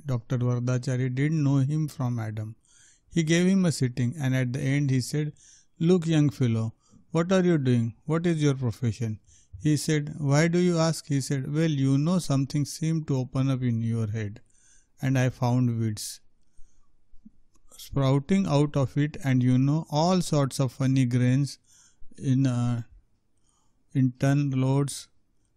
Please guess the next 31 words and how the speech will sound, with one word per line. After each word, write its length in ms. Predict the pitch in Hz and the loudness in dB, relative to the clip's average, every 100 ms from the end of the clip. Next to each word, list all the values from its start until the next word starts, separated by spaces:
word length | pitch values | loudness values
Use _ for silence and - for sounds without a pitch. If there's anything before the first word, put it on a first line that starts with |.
| - | -4
coming 420 | 147 147 190 185 | 0 2 4 2
out 300 | 143 135 143 | 2 0 2
of 180 | 139 - | -2 0
your 220 | 123 117 | 0 2
head. 200 | 113 113 | 0 -2
And 240 | 135 131 131 | -4 -2 0
then 180 | 131 131 | 0 2
if 220 | 127 - | 0 0
you 60 | |
don't 360 | 123 135 156 175 | -2 0 2 2
mind 520 | 160 139 135 143 143 - - - - | 2 2 2 2 0 -6 -18 -20 -18
saying 360 | - 131 131 131 | -4 2 4 2
so, 380 | - 135 143 - - | 2 0 0 -4 -6
I 200 | 135 131 | -2 2
also 360 | 131 131 - 170 | 2 0 0 -2
saw 240 | - 143 | 0 0
some 240 | 135 139 127 | 0 0 0
funny 320 | 127 117 123 | 0 2 0
things, 320 | - 120 113 - - - - | 0 -4 -6 -12 -20 -16 -2
images 520 | 135 147 143 143 123 | 2 4 4 2 2
of 200 | 139 127 | 0 0
girls 400 | 127 127 135 131 | 0 0 0 -2
and 180 | 131 127 | -4 -2
things 300 | 156 156 135 | -2 0 0
like 240 | 127 123 | 0 -2
that 200 | 123 127 | -2 -4
floating 500 | - 131 135 - 151 | -4 -2 -2 -2 -4
through 220 | 143 131 123 | -2 0 0
your 180 | 120 | 0
brain, 380 | 110 110 110 107 - - _ _ _ - _ _ | -2 -4 -4 -4 -8 -16 _ _ _ -20 _ _
mind. 520 | 135 120 117 117 123 | 2 2 2 0 -4